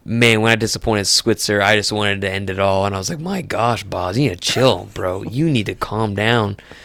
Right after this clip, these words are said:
But, like, I mean, I guess, you know, Switzer really had that effect on certain dudes, and really cool. But let's talk about defensive depth a little bit more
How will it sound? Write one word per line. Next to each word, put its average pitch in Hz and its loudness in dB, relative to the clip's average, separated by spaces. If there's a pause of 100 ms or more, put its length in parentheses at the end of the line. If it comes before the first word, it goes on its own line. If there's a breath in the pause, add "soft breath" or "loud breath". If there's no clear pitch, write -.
(320 loud breath)
But, 135 8
like, 143 4
I 139 0
mean, 190 0
I 190 2
guess, 190 0
you 123 0
know, 208 0
Switzer 135 0
really 107 2
had 101 2
that 117 4
effect 107 -2
on 127 0
certain 117 -4
dudes, 147 -2 (100)
and 95 -2 (920 loud breath)
really 107 0
cool. 135 2
But 98 4 (1400 soft breath)
let's 180 4
talk 180 4
about 127 4 (120)
defensive 110 -2
depth 196 -2
a 107 2
little 101 2
bit 95 2
more 98 0